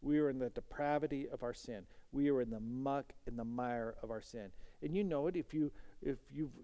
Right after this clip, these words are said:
received Christ in your life, where you were, where you were at in your life, where you were lost, and how he redeemed you,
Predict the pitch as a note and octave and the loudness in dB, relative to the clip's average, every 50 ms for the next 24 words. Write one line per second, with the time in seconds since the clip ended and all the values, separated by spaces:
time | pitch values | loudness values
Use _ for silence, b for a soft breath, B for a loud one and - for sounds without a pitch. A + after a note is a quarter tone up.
0 | - - C#3+ C3+ - - D#3+ C#3+ - D3 D3 D3 - - D3+ D3 C#3+ C3 C3 C3 | -8 -4 -4 -2 0 0 -2 0 0 -2 -2 -2 -2 -4 -8 -6 -4 -2 0 2
1 | C3+ C#3 D#3 - - - - - - - C3+ B2+ C3+ C#3 D#3+ E3 E3 E3 E3 E3 | 2 0 0 -2 -6 -14 -20 -20 -16 -10 -8 -4 4 8 8 10 10 8 6 2
2 | F3+ F3 D#3 D#3 F3 G3 F#3+ C3 G#2+ - - - - - - - - - - C3+ | 2 2 4 6 6 6 4 2 -6 -12 -18 -20 -20 -20 -20 -20 -20 -6 2 6
3 | D3+ E3 E3 F3 F3 F3 E3 E3 D#3+ D3+ D3 C#3 C3+ C3+ C#3 - D3 C#3 C3 C3 | 6 8 8 6 4 2 4 4 6 6 8 6 6 4 2 0 -2 -2 0 0
4 | B2+ B2 A#2 A2 G#2 G2+ - - - b b b b b b - C#3+ D3 C#3+ D3 | 0 0 0 -2 -2 -6 -10 -14 -18 b b b b b b 6 6 6 8 8
5 | D#3+ D3+ C#3+ C3 A#2+ B2+ C3+ D3 C#3+ B2+ G#2+ - - - - b b b b b | 6 6 8 6 6 4 2 0 0 -2 -4 -8 -14 -18 -18 b b b b b
6 | - C3+ C3+ A#2 C3 C#3+ C#3+ C3+ - D#3+ D#3+ D3 A#2 B2+ A2+ G2+ - - - C#3 | 0 0 0 2 2 4 2 2 2 0 -2 0 0 -2 -2 -4 -6 -8 -4 -2
7 | D3+ D3 C#3+ C#3 A#2 G#2+ G2+ F#2 | -2 -2 -2 -2 -4 -6 -8 -8